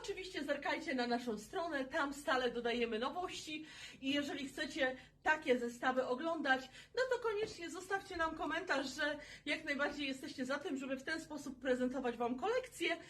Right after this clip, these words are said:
a my chętnie będziemy Wam przedstawiać różnego rodzaju stylizacje. Pamiętajcie, że wszystkie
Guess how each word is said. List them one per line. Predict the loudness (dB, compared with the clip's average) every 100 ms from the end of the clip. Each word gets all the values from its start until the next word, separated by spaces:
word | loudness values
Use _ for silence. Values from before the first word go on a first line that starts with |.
| -16 -6 -2
a |
my | 4 4 4
chętnie | 2 -2 -6
będziemy | -4 -4 -2 0
Wam | 0
przedstawiać | -2 -6 -8 -4 -2 2 4 4 2 -10 -12 -2
różnego | 0 2 2 2 2 0
rodzaju | 0 0 0
stylizacje. | -2 -4 -2 2 0 0 -2
Pamiętajcie, | 0 0 0 2 2 2 -2 -4
że | -4
wszystkie | -6 -8 -4